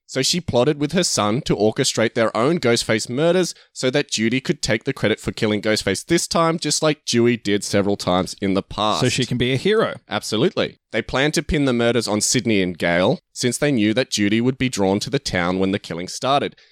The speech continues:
Speaker 1: Since all the victims were also related to the previous movie's killers, people would assume that Sydney and Gale were getting a twisted revenge on the people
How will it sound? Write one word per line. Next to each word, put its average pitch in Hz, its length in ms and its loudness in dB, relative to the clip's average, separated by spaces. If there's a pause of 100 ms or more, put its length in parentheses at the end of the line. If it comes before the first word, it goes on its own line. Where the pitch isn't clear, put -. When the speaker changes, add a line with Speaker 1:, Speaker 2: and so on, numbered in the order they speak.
(100)
Speaker 1:
Since 165 240 -4
all 170 80 0
the 156 80 0
victims 135 360 -4
were 127 100 0
also 131 360 2
related 117 360 2
to - 100 -8
the 113 80 -2
previous 110 420 0
movie's 101 320 0
killers, 151 420 0 (320)
people 156 280 2
would 165 100 2
assume 120 460 2
that 113 180 0
Sydney 139 300 2
and 147 120 2
Gale 104 300 2
were 107 80 2
getting 113 260 -2
a 107 60 2
twisted 156 460 -2
revenge 113 380 2
on 123 100 0
the 117 80 0
people 104 420 0